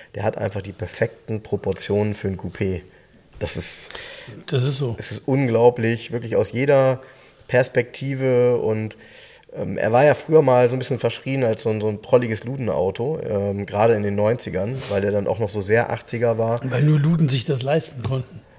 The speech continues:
Speaker 1: Und ja, <laughs> ja, und weil die natürlich nachher auch sehr viel verbastelt worden sind. Deshalb ist es ja auch unheimlich schwierig, heute unverbastelte Autos zu bekommen,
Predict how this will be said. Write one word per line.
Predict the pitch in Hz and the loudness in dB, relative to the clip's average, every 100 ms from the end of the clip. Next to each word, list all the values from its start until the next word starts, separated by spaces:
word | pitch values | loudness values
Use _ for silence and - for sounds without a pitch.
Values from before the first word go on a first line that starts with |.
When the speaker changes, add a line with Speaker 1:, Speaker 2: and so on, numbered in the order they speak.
| - | -2
Speaker 1:
Und | 117 113 110 104 104 | 2 2 2 2 4
ja, | 107 123 147 143 - | 6 6 8 8 6
<laughs> | |
ja, | 107 120 135 | 8 8 8
und | 131 | 8
weil | 123 135 | 6 4
die | |
natürlich | 127 123 135 131 110 | 0 0 -2 -4 -2
nachher | 117 127 117 | 0 4 2
auch | 107 | 2
sehr | 110 123 | 0 0
viel | 120 113 | -2 -4
verbastelt | 101 113 - 95 85 | 0 0 -2 -6 -4
worden | 92 92 92 | -2 -2 -2
sind. | 95 | -4
Deshalb | 110 117 101 | -2 0 0
ist | 110 | -2
es | 107 | -2
ja | 107 | -2
auch | 104 104 | -2 -4
unheimlich | 127 139 113 - | 0 0 0 -4
schwierig, | 110 120 110 | -6 -6 -2
heute | 113 131 135 131 - - - | 2 2 2 -2 -4 -18 -4
unverbastelte | 131 156 156 139 127 131 120 107 | -2 0 0 0 -2 -4 -2 2
Autos | 131 135 131 | 2 0 -8
zu | 139 | -8
bekommen, | 123 - 123 120 | -8 0 2 2